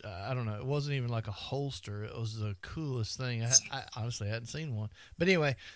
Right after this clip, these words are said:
those are really the only things that I bought there. Um, I was told that I wasn't supposed to spend a whole lot of money, so,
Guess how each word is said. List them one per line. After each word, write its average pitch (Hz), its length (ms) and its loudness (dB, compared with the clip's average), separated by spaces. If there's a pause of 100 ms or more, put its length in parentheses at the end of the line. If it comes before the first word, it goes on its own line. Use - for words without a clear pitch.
those 226 280 6
are 185 180 6
really 151 560 6
the 131 320 0
only 151 300 0
things 135 340 0
that 127 240 0
I 110 180 0
bought 127 480 2
there. 165 400 4 (1160)
Um, 120 560 2 (260)
I 127 100 -4
was 117 180 -2
told 131 320 -2
that 123 100 0
I 117 140 0
wasn't 123 340 -2
supposed 120 300 -2
to 113 60 -6
spend 113 300 -2
a 110 40 0
whole 110 180 0
lot 110 160 -2
of 104 80 -2
money, 107 400 0 (260)
so, 104 460 -2